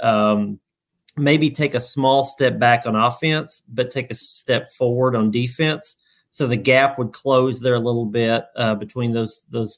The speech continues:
two units, but they would still be, uh, they would be a little more balanced.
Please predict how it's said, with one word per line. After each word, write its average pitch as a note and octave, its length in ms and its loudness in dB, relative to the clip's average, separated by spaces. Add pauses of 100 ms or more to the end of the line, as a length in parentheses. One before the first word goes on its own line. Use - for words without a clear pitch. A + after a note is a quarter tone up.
two C3+ 160 -2
units, A#2+ 580 -2 (240)
but - 140 -8
they D3 100 4
would C3 140 -2
still D3 200 0
be, C3 240 2
uh, - 280 2
they C3+ 120 4
would B2 160 2
be C#3 100 4
a C3+ 40 6
little C3+ 300 2
more B2 200 0
balanced. A#2 520 0